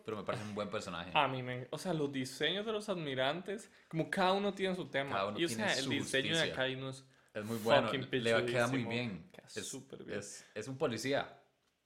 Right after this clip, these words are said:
Speaker 2: O
Speaker 1: O
Speaker 2: sea,
Speaker 1: sea, le
Speaker 2: sí,
Speaker 1: queda
Speaker 2: como, como un mae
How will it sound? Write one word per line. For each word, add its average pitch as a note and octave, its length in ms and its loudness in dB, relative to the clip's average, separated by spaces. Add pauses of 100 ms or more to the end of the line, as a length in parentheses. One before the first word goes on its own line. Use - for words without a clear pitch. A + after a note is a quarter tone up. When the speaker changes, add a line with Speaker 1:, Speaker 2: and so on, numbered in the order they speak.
(200)
Speaker 2:
O A#3 80 -10
Speaker 1:
O C#4 60 -4
Speaker 2:
sea, G4 80 4
Speaker 1:
sea, G#3+ 240 10
le - 80 0
Speaker 2:
sí, G3 120 4
Speaker 1:
queda D#3+ 220 6
Speaker 2:
como, C#3 340 2
como E3 240 2
un F#3+ 200 4
mae G#3+ 420 2